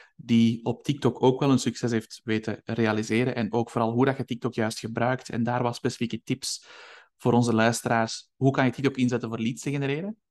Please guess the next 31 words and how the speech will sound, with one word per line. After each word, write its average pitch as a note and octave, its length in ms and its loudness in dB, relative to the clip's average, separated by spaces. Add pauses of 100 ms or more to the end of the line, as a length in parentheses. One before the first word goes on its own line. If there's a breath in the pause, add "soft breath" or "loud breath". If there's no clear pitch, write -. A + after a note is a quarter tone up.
Ja, - 80 -2
want A2+ 100 0
dat A2+ 120 2
is - 100 -12
hoe - 100 -4
dat A2+ 100 0
je A2+ 60 0
het A2+ 80 -6
gebruikt G#2 340 -4
vandaag. D#3 320 -6 (880 loud breath)
En B2 160 2
ten A#2 180 2
derde, C#3+ 300 2
ja, C#3+ 160 4
vooral C3+ 260 2
uw D#3 100 2
verhaal, B2+ 300 2
hè, C3+ 80 2
de B2+ 140 0
weg C#3 160 0
dat D3 140 -4
je - 200 -4
tot - 160 -6
nu B2 100 0
toe B2 120 0
hebt - 140 -4
afgelegd, - 640 -6
de A2+ 80 0
afgelopen A#2+ 640 0 (220)
zes B2 360 -4
maanden. D3 520 -2